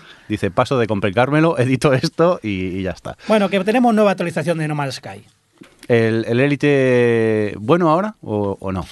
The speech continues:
Speaker 2: No lo sé.
Speaker 1: No lo
Speaker 2: Estos
Speaker 1: sabes,
Speaker 2: ya
Speaker 1: ya.
Speaker 2: son todos juegos de nave, menos el que no ha
Speaker 1: <laughs>
Speaker 2: salido. Eh, el tema, me has puesto tú aquí como
Speaker 1: Sí.
Speaker 2: complemento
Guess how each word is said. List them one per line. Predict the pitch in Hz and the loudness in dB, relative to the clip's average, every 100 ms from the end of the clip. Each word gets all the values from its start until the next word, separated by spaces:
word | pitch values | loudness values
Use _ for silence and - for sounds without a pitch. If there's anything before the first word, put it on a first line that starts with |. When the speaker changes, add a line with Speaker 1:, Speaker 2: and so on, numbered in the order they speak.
| - | -8
Speaker 2:
No | 202 180 | -4 -4
lo | 120 | -4
sé. | - 123 110 | -8 -10 -8
Speaker 1:
No | 135 | -8
lo | 80 | -8
Speaker 2:
Estos | - | -8
Speaker 1:
sabes, | - 160 | -10 -6
Speaker 2:
ya | 170 | -4
Speaker 1:
ya. | 160 | -2
Speaker 2:
son | 156 | -4
todos | 135 127 | -6 -6
juegos | 151 131 | -6 -6
de | 120 | -6
nave, | 127 123 113 | -6 -8 -8
menos | 120 131 | -4 -2
el | |
que | 123 143 | -2 -2
no | |
ha | 160 | -2
Speaker 1:
<laughs> | 165 | -2
Speaker 2:
salido. | 180 247 277 _ _ _ _ _ _ - - - _ _ - | 0 -2 -4 _ _ _ _ _ _ -20 -20 -20 _ _ -4
Eh, | 190 185 175 175 175 - | 0 2 2 0 -2 -2
el | 180 | -4
tema, | 180 180 139 | -2 -2 -2
me | 147 196 | 0 -2
has | |
puesto | 196 208 208 | 0 0 0
tú | 180 | 0
aquí | 160 - 185 175 | 0 0 -6 -6
como | 165 | -8
Speaker 1:
Sí. | - - | -2 0
Speaker 2:
complemento | 139 135 139 156 170 165 143 | 0 -2 -2 -2 -2 -4 -6